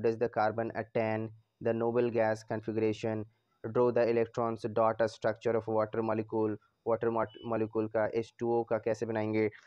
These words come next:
ठीक है। तो यहाँ पे एच हो गया, सिंगल हो गया,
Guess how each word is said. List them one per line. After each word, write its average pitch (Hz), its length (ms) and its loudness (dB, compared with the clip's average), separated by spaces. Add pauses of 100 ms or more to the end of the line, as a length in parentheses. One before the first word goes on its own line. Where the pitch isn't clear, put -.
(160)
ठीक 123 140 -2
है। 123 80 0 (300)
तो 120 60 -2
यहाँ 113 200 -2
पे 117 120 0 (100)
एच 113 200 -2
हो 110 100 2
गया, 110 160 2
सिंगल 113 380 -2
हो 110 120 2
गया, 107 340 0